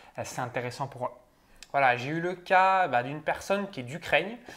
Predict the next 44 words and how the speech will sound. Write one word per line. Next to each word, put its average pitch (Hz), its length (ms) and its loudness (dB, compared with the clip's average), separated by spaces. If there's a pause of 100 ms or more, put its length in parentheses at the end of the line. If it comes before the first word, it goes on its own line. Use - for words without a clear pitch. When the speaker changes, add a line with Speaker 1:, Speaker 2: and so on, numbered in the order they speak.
(220)
Speaker 2:
et 120 80 -10
qui - 160 -8
m'expliquait, 160 560 -2
voilà, 147 220 4
qui - 100 -14
était, 117 520 -12
qui - 80 -20
était 123 140 -10
venu 139 180 -6
en 170 100 -6
Estonie, 165 520 -6
qui 147 80 -6
était 127 320 -6
e-résident, 147 580 -4
qui 143 100 -6
avait 117 120 -4
sa - 140 -8
société 160 560 -12
en 156 160 -8
Estonie. 156 540 -12 (460)
Et, 135 260 0
euh, 117 220 6
il 123 100 -4
m'expliquait, 131 420 -8
bah, 123 140 0
qu'en 151 220 -4
Ukraine, 180 400 -2
par 123 160 2
exemple, 151 440 -2
il 139 200 -8
était 139 200 -6
développeur 160 760 -4
informatique, 143 600 -2
donc 135 240 -10
il 131 100 -4
avait 135 200 -2
des 135 120 -6
prestataires, 143 720 -2
bah, - 220 0
en 143 140 -4
Europe, 143 640 2
Europe 127 380 -6
de 131 80 -8
l'Ouest, 135 560 -2